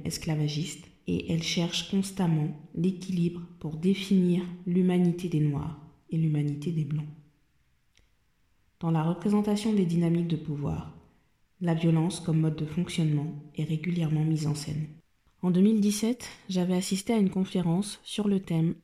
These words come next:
Héritage esclavagiste, lutte noire et suprémaciste blanc. L'une des interventions concernait le projet photographique de Nicolas Localzo qui s'intitule Le projet Cham,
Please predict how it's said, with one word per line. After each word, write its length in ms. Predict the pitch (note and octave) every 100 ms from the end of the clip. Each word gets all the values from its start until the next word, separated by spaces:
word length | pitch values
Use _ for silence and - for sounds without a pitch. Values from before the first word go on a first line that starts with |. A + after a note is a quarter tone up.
| -
Héritage 480 | F3+ F#3 F#3 G#3 G3
esclavagiste, 800 | F3 - E3 D#3 D#3+ F3+ - - _ _ _ _
lutte 240 | G3 G3+ G3
noire 320 | F3 F#3 - -
et 60 | F3
suprémaciste 760 | - - G3 F3 - G#3 -
blanc. 220 | D#3 D3 D#3 _ _ -
L'une 220 | F#3+ A#3+
des 140 | G#3+ G3
interventions 680 | F#3+ F3+ E3+ E3 - E3 G3+
concernait 580 | - F3 - F3 F3 F3+
le 100 | G3
projet 360 | E3 F3 F3 G3+
photographique 800 | G#3 G3+ F#3+ E3 E3 F#3 - - _ F3+
de 100 | E3+
Nicolas 440 | F#3+ F#3+ G3 G#3
Localzo 560 | G3 F#3+ E3+ E3 E3 -
qui 160 | - F#3+
s'intitule 640 | G3+ F#3+ F3+ - D3+ D#3 - _ -
Le 80 | E3
projet 340 | - A3+ F#3
Cham, 420 | E3+ - E3 E3+